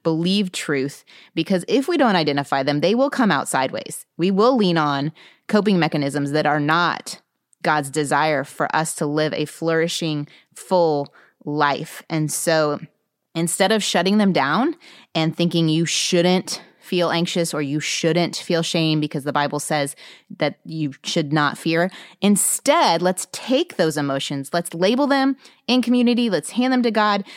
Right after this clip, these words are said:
let's move forward in freedom <laughs> that, that God designed us to have them, to identify where our thinking is off so that we can replace those false ideas with truth,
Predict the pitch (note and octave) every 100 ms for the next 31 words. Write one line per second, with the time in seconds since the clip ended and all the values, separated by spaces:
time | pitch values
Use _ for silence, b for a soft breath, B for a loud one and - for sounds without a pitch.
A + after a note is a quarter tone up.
0 | B B F3 F3+ E3 F3+ G#3 D4+ F#4 -
1 | - C#4 E4+ G#3+ C#3 C#3 E3+ - b b
2 | b _ B3+ C#4 - B3+ C#4+ D3 - -
3 | _ - - - - C#4+ A3 - B B
4 | - G3+ G#3 A#3+ D4 B3+ F#3 F#3+ C4 -
5 | G3 F#3 E3 A3 C#4 E4+ F4 B B C#4
6 | - G3 G3 A3+ A3 A#3 F#3 F3 G3+ A#3+
7 | F#3 F3+ G3 G#3 A#3 D#3+ D#3+ - E3 G#3+
8 | G4 - - B B B B B - A#3
9 | A3 F#3 A3+ B3 A3 F3+ - F#3 G#3 -
10 | G3+ F3+ - - E3 F#3 - - b b
11 | b _ _ E3+ E3 D#3+ D#3 G#3+ C#4 G3
12 | F3 - - G#3+ D4+ -